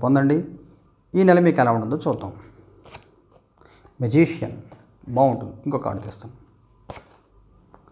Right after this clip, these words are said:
Eight of Pentacles. మీరు క్రమంగా చేసుకుంటూ వస్తున్న పని అద్భుతమైన ఫలితం ఇస్తుంది మీకు. మీరు సిస్టమేటిక్‌గా మీరు ఏదైతే చేసుకుంటూ వస్తూ ఉంటారో మీకున్న డిసిప్లిన్ ఇవన్నీ కూడా ఈ టైంలో మీకు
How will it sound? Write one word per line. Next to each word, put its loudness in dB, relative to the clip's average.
Eight -4
of -8
Pentacles. 0
మీరు 8
క్రమంగా 6
చేసుకుంటూ 2
వస్తున్న -4
పని 2
అద్భుతమైన -2
ఫలితం -6
ఇస్తుంది -16
మీకు. -20
మీరు -2
సిస్టమేటిక్‌గా 2
మీరు 2
ఏదైతే 0
చేసుకుంటూ -4
వస్తూ -10
ఉంటారో -4
మీకున్న 0
డిసిప్లిన్ 0
ఇవన్నీ 0
కూడా 2
ఈ 0
టైంలో -2
మీకు 0